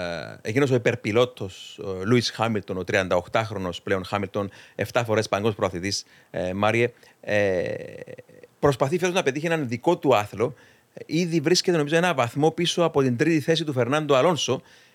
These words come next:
και θα είναι μια όμορφη μάχη αυτή που θα δούμε, έστω για το ποιος θα τερματίσει τρίτος στο φετινό, ε, πρωτάθλημα. Και για την ώρα,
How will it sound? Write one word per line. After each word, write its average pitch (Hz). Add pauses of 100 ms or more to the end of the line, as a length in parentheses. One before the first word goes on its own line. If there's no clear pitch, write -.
και -
θα 151
είναι 170
μια 170
όμορφη 185
μάχη 120
αυτή 113
που 113
θα 113
δούμε, 113 (180)
έστω 127
για 117
το 107
ποιος 123
θα 120
τερματίσει 110
τρίτος 139
στο -
φετινό, 101 (260)
ε, 110
πρωτάθλημα. 143 (360)
Και 139
για 131
την 127
ώρα, 131